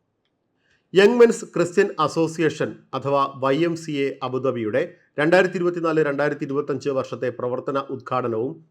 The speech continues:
നൂറ്റി എൺപതാമത് സ്ഥാപക ദിനാചരണവും മലങ്കര മാർത്തോമാ സഭ ഡൽഹി ഭദ്രാസനാധിപൻ സഖറിയാസ്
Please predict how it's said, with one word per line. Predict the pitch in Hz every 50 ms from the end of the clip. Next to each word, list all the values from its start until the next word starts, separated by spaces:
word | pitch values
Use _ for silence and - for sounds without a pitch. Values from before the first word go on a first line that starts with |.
| _ -
നൂറ്റി | 147 175 180 180 208
എൺപതാമത് | 196 175 165 160 151 151 143 139 139 135 135 131
സ്ഥാപക | 135 - - 127 127 131 131 147 139 143
ദിനാചരണവും | 127 131 131 135 131 123 127 131 123 127 120 110 87 - - _ _ _ _ _ _ - -
മലങ്കര | 156 165 180 180 190 196 196
മാർത്തോമാ | 175 170 160 151 156 175 170 165 160 156
സഭ | 160 151 127 139 143 151 - - 135 123
ഡൽഹി | 127 139 139 127 165 160
ഭദ്രാസനാധിപൻ | 160 135 127 135 135 139 139 - 143 139 127 120 127 123 123 107 - - _ _ _ _ _ _
സഖറിയാസ് | - - 147 147 156 151 156 156 147 147 -